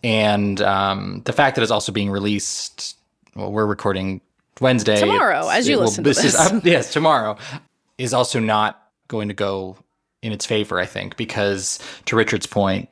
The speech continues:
Speaker 1: it was kind of the talk of the beginning of tiff. It was not the talk of tiff by the end of that weekend. Now it's gonna come out. I really, really, really hope it does well. I am really pulling for this movie and others like Bros that are coming out soon to, to find a big audience,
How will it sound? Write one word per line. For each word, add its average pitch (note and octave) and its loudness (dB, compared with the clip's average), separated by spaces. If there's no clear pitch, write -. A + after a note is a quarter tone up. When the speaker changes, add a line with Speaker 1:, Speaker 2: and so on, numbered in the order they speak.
Speaker 1:
it - -8
was D3 2
kind A2 0
of G2 -8
the G#2 -8
talk G2+ 0
of A2 -2
the G2+ -4
beginning G2 -4
of F#2+ -8
tiff. G2 -4
It - -8
was G2+ -8
not A#2+ 2
the - -6
talk G2 0
of G2+ -6
tiff - -6
by F#2 -2
the G#2 0
end C3+ 2
of G2 -2
that G2 0
weekend. G2 -4
Now A#2 2
it's A#2 -2
gonna F#2+ -6
come G2+ -4
out. G2 -2
I A#2 0
really, C3+ 2
really, B2 0
really G#2+ 2
hope G2 -2
it - -6
does G2 -2
well. D#2+ -4
I G#2+ 2
am A2 -2
really G#2 -2
pulling F#2+ -4
for - -6
this B2 2
movie G#2+ 0
and G2+ -2
others G2 -2
like F#2+ -6
Bros G2 -2
that G2+ -2
are G2 0
coming G2+ -4
out F#2+ -2
soon G2 -2
to, F#2+ -4
to - -12
find G2 -2
a F#2+ -4
big F#2+ -4
audience, G2 -2